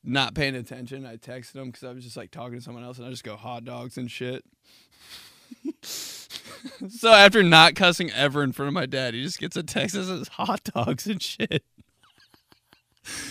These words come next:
And he was like, I don't know what he said after that, but I was like, "My friend took my phone and, like, he didn't know that your name in there. He thought it was so, like, I'm sorry."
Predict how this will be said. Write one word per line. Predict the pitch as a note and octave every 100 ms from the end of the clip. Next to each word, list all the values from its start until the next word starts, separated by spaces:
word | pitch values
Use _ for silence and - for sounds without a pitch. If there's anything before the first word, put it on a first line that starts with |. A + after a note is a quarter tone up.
| - - - - _ -
And | E3 E3
he | E3
was | D#3 D3
like, | C#3 C3 -
I | C3 C#3+
don't | C#3+
know | C#3+
what | C3+ C3
he | A#2+
said | B2+ B2
after | A#2+ -
that, | A#2 A2
but | A#2+
I |
was | C3+
like, | D3+
"My | C#3+ F3
friend | - F3+ F#3 F3+ D#3+
took | F3 E3+
my | D#3 C3+
phone | A#2+ - D3 D3+ D#3 D3+ C3+
and, | B2+ B2+
like, | B2+ B2+ B2 B2 -
he | D#3+
didn't | D#3 C#3+
know | C3 C#3 C#3 C#3 C3+
that | B2+ C3+
your | C3 C3 C3+
name | C3+ C3+ C#3 C3+
in | C3
there. | C3+ C3+ C3+
He | C#3+
thought | C#3 C3 C3
it | B2+
was | B2
so, | - C3+ B2+ B2+
like, | C3+ A#2+ A2+ A#2 G#2+
I'm | A2+ B2+
sorry." | - B2 A#2+ G#2+ G#2